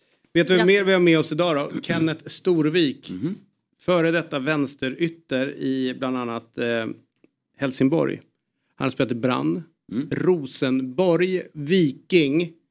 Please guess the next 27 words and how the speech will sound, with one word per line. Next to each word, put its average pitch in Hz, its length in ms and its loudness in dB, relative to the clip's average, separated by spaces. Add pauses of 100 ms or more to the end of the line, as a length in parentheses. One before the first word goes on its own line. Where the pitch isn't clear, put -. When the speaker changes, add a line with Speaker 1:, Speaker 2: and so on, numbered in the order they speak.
(500)
Speaker 1:
Eh, 139 320 -2
men 156 260 6
nu 175 140 2
håller 165 200 -2
han 143 100 -6
på 139 180 -4
med 135 180 -2
ett 127 120 -10
behjärtansvärt, 135 1300 -8
eh, 98 300 -8 (100)
projekt - 400 -4 (720)
som 135 260 0
heter, 123 840 -2
eh, - 40 -10
Gatulaget. 135 1080 -2 (500)
Eh, 123 260 -2 (480)
mer 165 280 6
om 160 140 4
det, 156 320 0 (180)
eh, - 420 -6
lite 131 220 -4
senare. 151 380 0
Men, 139 340 0
eh, 139 300 -4 (440)
kort 165 240 -2
och 165 60 -2
gott, 165 320 -4